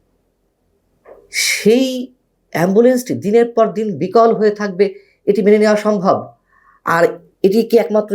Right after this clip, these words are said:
এয়ার অ্যাম্বুলেন্স কাতারের রাজ পরিবারের জন্য যে এটির বিকল্প কিছু নেই? আচ্ছা, পরবর্তীতে জানা গেল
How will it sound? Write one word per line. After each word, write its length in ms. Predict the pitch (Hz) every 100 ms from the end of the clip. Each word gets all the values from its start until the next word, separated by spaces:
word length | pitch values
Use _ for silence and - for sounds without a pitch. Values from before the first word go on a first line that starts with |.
| 202
এয়ার 140 | 202
অ্যাম্বুলেন্স 400 | 202 196 208 175 165 - 147 147
কাতারের 260 | 156 151
রাজ 100 | 151 151
পরিবারের 300 | 156 156 147 139
জন্য 140 | 139 127
যে 80 | 135 131 - - _ _ _ _ - _ _ 180
এটির 160 | 160 143
বিকল্প 260 | 160 160 160 156
কিছু 160 | - 160
নেই? 120 | 147 92 - _ _ _ _ _ _ _ _ _ _
আচ্ছা, 180 | 98 - - - - -
পরবর্তীতে 360 | 208 247 247 220
জানা 120 | 220
গেল 80 | 208